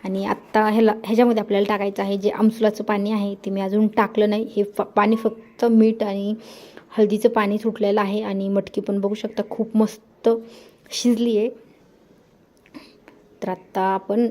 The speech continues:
ही मटकी आहे, ही थोडीशी काढून घेऊयात. आणि अशी पण मटकी ना, मिठाची आणि हळदीची, अशी पण खायला खूप भारी लागते. तर आता मी ह्याला थोडंसं अजून परत झाकून ठेवलं.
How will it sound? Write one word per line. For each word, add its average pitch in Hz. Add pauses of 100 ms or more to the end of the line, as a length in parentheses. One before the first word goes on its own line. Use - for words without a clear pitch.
ही 196
मटकी 202
आहे, 208
ही 202
थोडीशी 196 (180)
काढून 208
घेऊयात. 226 (1300)
आणि 214
अशी 226
पण 254
मटकी 233
ना, 208
मिठाची 208
आणि 208
हळदीची, 202
अशी 226
पण 240
खायला 214 (120)
खूप 226
भारी 208
लागते. 233 (1900)
तर 196
आता 190
मी 196
ह्याला 196 (100)
थोडंसं 208
अजून 202
परत 208
झाकून 220
ठेवलं. 220